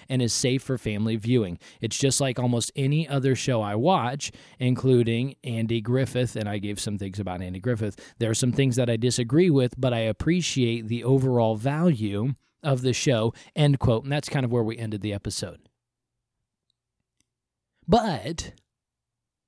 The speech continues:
my views have changed a little bit. I'm allowed to do that, right? And I'm allowed to change my views on especially something that's not scripture. If this was a doctrinal point, folks,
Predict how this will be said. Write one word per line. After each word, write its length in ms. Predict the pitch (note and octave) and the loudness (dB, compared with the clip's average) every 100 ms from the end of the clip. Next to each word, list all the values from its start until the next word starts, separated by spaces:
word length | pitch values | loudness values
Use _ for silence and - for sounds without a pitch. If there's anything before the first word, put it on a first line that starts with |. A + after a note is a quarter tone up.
| _ _ _ _ _ _ _ - | _ _ _ _ _ _ _ -6
my 160 | E3 | -2
views 260 | D#3+ G#3+ A3 | 0 0 0
have 140 | F#3+ | -4
changed 800 | - D3+ C3+ G2 - - - - - _ _ _ _ | -4 -4 -2 -4 -10 -18 -18 -20 -20 _ _ _ _
a 60 | B2 | -8
little 220 | G2 E2+ | -8 -12
bit. 200 | - - _ _ _ _ _ _ _ _ _ _ _ _ - - | -20 -20 _ _ _ _ _ _ _ _ _ _ _ _ -20 -4
I'm 100 | A3+ | 4
allowed 260 | A#3 A3 E3 | 6 8 6
to 60 | C#3+ | 6
do 160 | B2 | 4
that, 140 | G#2+ G2 | 4 0
right? 200 | B2 C#3+ | 0 2
And 80 | |
I'm 100 | D3 | 2
allowed 220 | E3 C#3+ C3+ | 2 2 0
to 60 | |
change 380 | A#2+ D#3 C#3 B2+ | 0 0 0 -2
my 160 | C3 A2 | -2 -2
views 480 | A2+ A#2 A#2+ B2 - - - | 0 4 4 2 -4 -16 -4
on 200 | C#3 C3+ | 0 2
especially 640 | B2 - F3 - E3 C#3+ | 0 2 0 4 4 4
something 480 | A#2 D3+ C3 C3 B2+ | 4 2 0 0 0
that's 240 | A#2 A2+ C3+ | 2 0 0
not 200 | C3+ B2 | 0 -2
scripture. 440 | - C3+ - A2 | 0 0 2 0
If 100 | C#3+ | 2
this 180 | B3+ B3 | 0 4
was 160 | A3 | 2
a 100 | C#3+ | 2
doctrinal 680 | A#2 - B2 C3+ - C#3 A#2+ | 0 0 0 -2 -2 2 2
point, 320 | G#2+ A#2 G2 | 0 -6 -8
folks, 480 | - F#2+ D#2 - - | -8 -8 -8 -14 -20